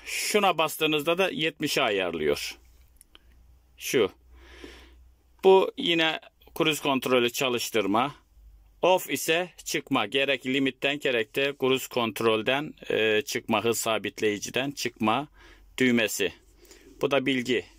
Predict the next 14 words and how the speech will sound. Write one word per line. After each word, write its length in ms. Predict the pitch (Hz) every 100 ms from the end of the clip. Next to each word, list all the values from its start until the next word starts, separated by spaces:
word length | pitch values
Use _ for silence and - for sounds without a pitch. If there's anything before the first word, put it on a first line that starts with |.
| - - -
ekranı. 600 | 107 107 107 98 107 139 - - - - - - -
Şu 280 | - 202
arkadaşlar, 1000 | 175 170 156 151 147 - 160 170 - - _ _ _ _ - - - - _ -
e, 100 | 131 127 131 131 127 - -
ekranı 600 | 151 147 156 160 165 165
idare 680 | 147 139 143 131 131 131
eden, 500 | 117 104 117 120 127 127 -
bilgi 340 | 127 131 127 131
ekranını 600 | 123 - 120 120 113 113
idare 540 | 120 120 123 117 110
eden 360 | 104 - 120 139 - - - - 107
düğmeler. 760 | 123 120 107 92 101 123 - - _ - - - -
Bastığınız 540 | 151 - 156 147 147
zaman 380 | 131 127 131 135